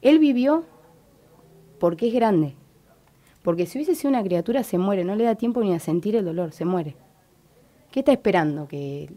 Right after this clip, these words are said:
lo pique a una criatura? Yo tengo hijos, tengo dos. Ezequiel, eh,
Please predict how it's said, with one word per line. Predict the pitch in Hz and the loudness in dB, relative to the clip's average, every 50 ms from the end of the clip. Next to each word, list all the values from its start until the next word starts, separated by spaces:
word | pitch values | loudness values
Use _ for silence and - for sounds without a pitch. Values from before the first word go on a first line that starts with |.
| - - | -14 -8
lo | - 156 156 - | -6 -6 -4 -4
pique | - 240 214 269 | -4 -2 0 0
a | 226 | 0
una | 196 170 | 0 -2
criatura? | 156 156 156 156 151 247 269 240 190 | -2 -4 -4 -4 -2 0 0 0 0
Yo | - - 339 | -2 -2 0
tengo | - 370 311 247 | 2 4 6 6
hijos, | 196 185 - - 156 - | 6 4 2 -2 -8 -6
tengo | - 254 269 262 240 | -4 -2 0 2 4
dos. | 196 156 - - - _ _ _ _ _ _ _ _ _ _ _ _ _ - | 2 2 0 -2 -10 _ _ _ _ _ _ _ _ _ _ _ _ _ -8
Ezequiel, | 180 - - 214 196 269 302 339 359 349 - | -2 2 2 2 4 4 4 6 4 4 4
eh, | - 185 180 175 170 165 170 170 147 - | 2 2 4 4 6 4 4 2 0 -2